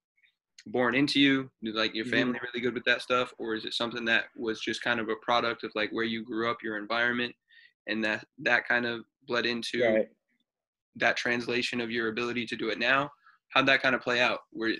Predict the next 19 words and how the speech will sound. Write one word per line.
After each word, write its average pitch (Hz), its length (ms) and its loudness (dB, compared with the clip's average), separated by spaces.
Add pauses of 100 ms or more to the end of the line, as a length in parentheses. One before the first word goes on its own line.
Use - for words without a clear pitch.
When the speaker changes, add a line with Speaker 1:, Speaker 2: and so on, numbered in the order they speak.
(100)
Speaker 1:
is - 120 -6
that 117 160 4
how 123 80 0
your 113 140 2
family 143 380 4
is, 165 180 4
or 123 120 4
is, 117 140 -4
like, 113 200 2
where'd 127 240 0
you 127 100 0
grow 123 220 0
up? 135 260 6
How 123 100 2
did 117 160 0
that 123 200 2
play 120 200 -2
into 123 280 -2
it? 120 140 -2